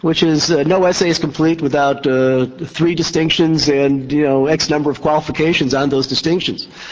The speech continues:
Madison's mode of analysis is constantly to distinguish one thing from another and to, uh, and to try to probe each one on its merits. So we start by recognizing Madison is not the easiest thinker, uh, from his period, uh, to come to grips with.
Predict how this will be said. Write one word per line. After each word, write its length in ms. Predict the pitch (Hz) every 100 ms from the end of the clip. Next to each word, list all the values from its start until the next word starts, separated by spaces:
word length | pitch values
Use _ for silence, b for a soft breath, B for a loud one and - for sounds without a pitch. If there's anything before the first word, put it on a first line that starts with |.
| B B B B _
Madison's 440 | 139 147 156 147
mode 140 | 143 147
of 80 | 139
analysis 440 | 139 147 147 135
is 80 | 135
constantly 460 | 156 151 156 135
to 20 | 127
distinguish 520 | - 202 247 147 -
one 220 | 147 160
thing 160 | 143 131
from 160 | 135
another 400 | 120 117 123 165
and 320 | 139 139 139 135
to, 520 | 139 139 139 139 160
uh, 180 | 143 143
and 160 | 147
to 80 | 156
try 260 | 135 139 143
to 140 | 156
probe 360 | 131 151 151 139
each 200 | 147 -
one 400 | 180 190 160 - B B B B -
on 160 | 135
its 160 | 127 -
merits. 440 | 123 117 101 - B B B B
So 100 | 311
we 80 | 330
start 200 | 381 320
by 60 |
recognizing 520 | 202 180 190 180 175 175
Madison 380 | 175 185 185
is 160 | 196 185
not 180 | 214 240
the 100 | 185
easiest 440 | 175 175 135 -
thinker, 340 | 127 107 92 - - _ b b b -
uh, 220 | 139 127
from 200 | 143 127
his 120 | 117
period, 520 | - 113 120 160 151
uh, 80 | 151
to 100 | -
come 180 | 147 123
to 60 |
grips 260 | 107 113 -
with. 220 | 151 190